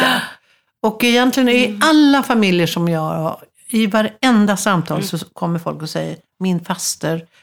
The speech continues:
Speaker 1: eller "Min syster", eller "Min bror". Det är alltid någon i familjen som man aldrig får prata om.
Speaker 2: Mm.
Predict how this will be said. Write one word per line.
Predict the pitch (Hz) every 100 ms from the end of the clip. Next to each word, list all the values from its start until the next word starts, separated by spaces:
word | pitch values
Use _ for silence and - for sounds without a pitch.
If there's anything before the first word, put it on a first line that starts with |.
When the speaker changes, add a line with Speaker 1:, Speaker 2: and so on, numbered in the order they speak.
| _
Speaker 1:
eller | 170 165
"Min | 160 165 165 170 -
syster", | - 180 - - 160 165 165 _ -
eller | 156 151
"Min | 160 170 165
bror". | 165 160 160 170 170 _ _
Det |
är | 202 - _ -
alltid | 277 269 196 170 - 262
någon | 185 165
i |
familjen | 165 160 160 - - 160
som | - 160
man | 160
aldrig | 170 180 -
får |
prata | 170 - 156 -
om. | - - _ _
Speaker 2:
Mm. | 220 202 185 190